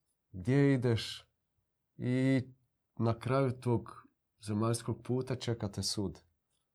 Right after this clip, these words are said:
Znači, sudit će ti se tvoj nebeski otac,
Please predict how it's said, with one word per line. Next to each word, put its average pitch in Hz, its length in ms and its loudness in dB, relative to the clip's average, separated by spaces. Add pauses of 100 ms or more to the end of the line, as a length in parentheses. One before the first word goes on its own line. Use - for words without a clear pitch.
(180)
Znači, - 260 -12
sudit 131 360 -4
će 104 160 0
ti 92 100 -8
se - 180 -4 (1600)
tvoj 113 420 4
nebeski 104 840 0
otac, 117 420 -2